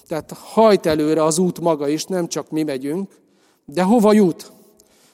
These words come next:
Ugye azt mondja az Úr Jézus, hogy a széles út az a pusztulásba viszi az utasait. Ez az, ami valójában ellene szól. Látszólag mellesse-, mellette szól a kényelem, a tolerancia, hogy sok minden belefér, azt csinálunk látszólag, amit akarunk.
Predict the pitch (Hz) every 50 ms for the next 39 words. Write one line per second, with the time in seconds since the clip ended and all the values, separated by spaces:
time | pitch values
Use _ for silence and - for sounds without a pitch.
0 | _ _ 160 156 180 185 185 180 - 196 190 180 165 160 151 151 170 170 170 160
1 | 165 160 160 165 170 160 - 160 147 156 151 - - - 180 170 160 147 135 123
2 | - - 160 156 165 - 165 156 156 139 _ - 170 160 - - 147 135 139 139
3 | 135 131 127 139 139 131 143 135 - - 147 139 135 151 135 - 135 117 - -
4 | 117 107 107 104 - _ _ _ _ _ _ _ _ _ _ _ _ _ _ _
5 | _ _ _ - 165 175 180 170 165 165 160 165 156 151 151 147 131 151 165 170
6 | 156 147 143 139 139 135 135 135 131 127 131 127 131 147 143 147 143 139 131 131
7 | 127 123 123 - - - 123 127 98 - _ _ _ _ _ _ _ _ _ _
8 | _ _ _ - 165 190 214 220 - - 202 202 185 180 170 165 170 170 165 165
9 | 160 156 151 - - 151 156 185 180 165 160 151 151 151 _ - 147 - - 156
10 | 147 143 139 131 _ 151 143 139 135 131 127 120 120 120 117 120 139 151 147 160
11 | 165 160 151 143 139 131 127 127 113 - - 135 127 127 131 - - 185 180 _
12 | - 156 143 139 135 131 139 135 135 139 - - 151 139 139 151 165 151 - -
13 | - 147 143 135 127 135 135 135 - - 156 135 143 139 131 - 151 139 _ 143
14 | 135 131 120 117 123 _